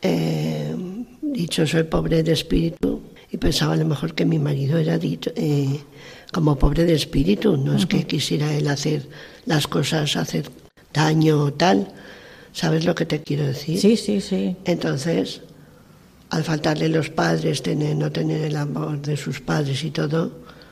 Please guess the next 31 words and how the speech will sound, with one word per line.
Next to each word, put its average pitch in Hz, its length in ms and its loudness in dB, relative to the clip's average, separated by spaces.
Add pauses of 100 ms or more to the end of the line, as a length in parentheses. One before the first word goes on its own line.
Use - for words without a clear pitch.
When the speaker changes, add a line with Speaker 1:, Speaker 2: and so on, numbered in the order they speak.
(320)
Speaker 1:
no 156 100 2
es 135 140 -2
lo 165 80 4
mismo 151 360 0
que 156 120 -4
una 151 180 0
persona 151 400 -2
que 156 120 -4
ha 156 60 -4
crecido - 440 -2
con 156 120 -2
sus 147 200 -2
padres, 160 320 -2
que 143 140 -2
yo, 151 140 0
por 160 140 0
ejemplo, 160 400 -2
los 151 220 -2
he 160 40 0
conocido 160 1000 -2 (520)
hasta 156 360 -2
hace 143 200 0
pocos 143 360 -4
años 160 500 0
Speaker 2:
Ujú. 180 460 2
Speaker 1:
y 170 80 2
he 160 40 0
podido 156 380 0
disfrutar 151 600 -2
de 151 140 2
ellos. 139 460 -2